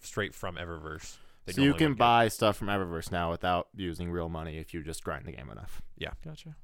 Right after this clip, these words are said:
Speaker 1: Which is a nice alternative to
Speaker 3: Okay.
Speaker 1: the fact.
Speaker 3: That's good.
Speaker 1: And also, it also benefits people who do want something very specific. If they keep, if they say they buy, say, ten dollars worth of silver, and then they buy with that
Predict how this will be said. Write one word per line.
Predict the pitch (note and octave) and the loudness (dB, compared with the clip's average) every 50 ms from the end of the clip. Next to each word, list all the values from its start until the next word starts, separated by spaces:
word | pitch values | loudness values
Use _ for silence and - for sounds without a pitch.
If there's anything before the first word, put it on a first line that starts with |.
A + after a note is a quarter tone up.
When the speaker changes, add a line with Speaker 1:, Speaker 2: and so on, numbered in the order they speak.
| - - - - _ _ _ | -20 -20 -20 -20 _ _ _
Speaker 1:
Which | - A2 - | -4 -4 -2
is | A#2+ A2+ G#2 G#2+ | -2 -2 -4 -2
a | |
nice | A2 A2 A2 G2+ - | 0 0 0 0 0
alternative | G#2+ F#2 - - G2 F#2+ F#2+ F2 F2+ F2+ | -2 -4 -4 -6 -8 -8 -6 -8 -4 0
to | G3 | 2
Speaker 3:
Okay. | G#3 A#3 A3 | 4 4 2
Speaker 1:
the | - | 2
fact. | - F2+ F2 F2 - - - - | -2 -6 -6 -6 -8 -10 -14 -8
Speaker 3:
That's | G#3 | -4
good. | - G#3 G#3+ G#3+ | -2 -2 -2 0
Speaker 1:
And | D#3 C3+ | 0 2
also, | C#3+ C#3+ C3+ - D3 C3 A#2+ | 2 2 2 0 0 0 0
it | B2 | 0
also | C3+ C3+ B2+ - A#2+ | 0 0 -2 -2 -4
benefits | G#2+ A#2+ A2+ G2+ G#2 - | -4 -4 -4 -6 -8 -8
people | - A#2 - A2+ G#2 | -10 -8 -8 -6 -6
who | G#2 G#2 | -6 -6
do | G2 G#2 A2 | -6 -6 -6
want | A2 G#2 G#2 G2+ F2 | -6 -6 -8 -10 -10
something | - G#2 G2+ F#2+ | -10 -12 -8 -6
very | G2 F#2 F2+ | -6 -6 -6
specific. | - - - - - - G#2+ - D3 D3+ D3+ - - | -8 -10 -12 -12 -10 -10 -6 -4 -4 -4 -4 -4 -8
If | - - | -12 -8
they | - A2+ G#2 | -6 -6 -6
keep, | - - B2 A#2 - - | -4 -6 -6 -8 -6 -8
if | - G#2+ - | -10 -8 -6
they | - G#2 | -8 -8
say | - - G2 F#2+ F2+ | -6 -4 -4 -4 -4
they | E2+ F2 | -6 -8
buy, | E2 E2 - F#2 F#2+ G2 G2 G2+ G2 F#2 | -8 -6 -4 -2 0 0 0 0 0 -4
say, | F2+ - - F2+ E2+ | -6 -8 -8 -10 -8
ten | - - - G2 F#2+ | -8 -10 -10 -8 -6
dollars | F#2 F#2 F#2 F#2 F2+ F2 - | -4 -2 -2 -2 -2 -4 -6
worth | F#2 E2 | -8 -10
of | E2+ | -10
silver, | - - G#2 G#2 G#2 F#2+ G2 G2+ G2 F#2 | -8 -6 -4 -4 -2 -2 -2 -4 -4 -4
and | F2 | -6
then | F2 E2+ | -8 -8
they | E2+ | -6
buy | F2 F2 F2 E2 - - _ _ | -6 -6 -6 -6 -8 -14 _ _
with | - F#2+ F#2 - - | -6 -6 -6 -4 -4
that | - F2+ F2 D#2 - | -4 -4 -4 -4 -6